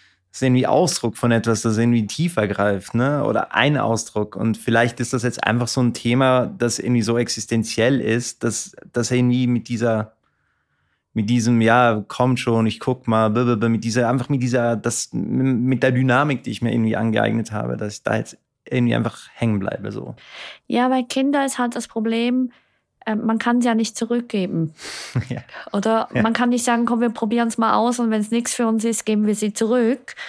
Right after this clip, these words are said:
Speaker 2: Also vielleicht gibt's die, die das können, ähm, und vielleicht wird's ja sogar und, mm, und irgendwie, aber darum geht's, glaub ich, schon ganz schön tief. Und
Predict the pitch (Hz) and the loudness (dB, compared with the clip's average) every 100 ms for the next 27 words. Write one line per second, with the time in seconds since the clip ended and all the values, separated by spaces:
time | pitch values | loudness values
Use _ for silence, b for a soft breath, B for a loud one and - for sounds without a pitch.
0 | B B - 185 175 _ _ _ _ _ | B B -4 -4 -4 _ _ _ _ _
1 | _ _ _ - 214 208 220 233 226 - | _ _ _ -8 -2 0 0 -2 -4 -4
2 | 208 202 202 196 - 220 208 214 226 226 | -2 0 0 -2 -2 0 2 2 0 -2
3 | - 202 202 196 190 190 190 185 b b | -4 -2 -2 0 0 0 -2 -6 b b
4 | b - 226 220 - - _ _ _ - | b -2 0 0 -6 -16 _ _ _ -10
5 | 196 220 226 254 247 - 208 254 254 247 | -6 0 2 2 0 -4 -2 -2 0 -2
6 | 233 220 220 226 233 226 214 214 214 202 | -2 0 0 2 2 2 2 2 0 0
7 | 233 233 202 208 - 226 226 208 220 233 | 2 2 2 0 0 0 2 0 0 0
8 | 240 B B B - 220 214 220 233 226 | -2 B B B -2 0 2 2 2 0
9 | 226 240 - 220 214 214 - 220 220 220 | 0 -2 -2 -2 0 -2 -4 -2 -2 -2
10 | 214 226 208 208 233 233 190 - - - | -2 -2 -2 -2 -2 -2 -2 -4 -12 -16
11 | _ - 208 196 196 | _ -10 -4 -2 -2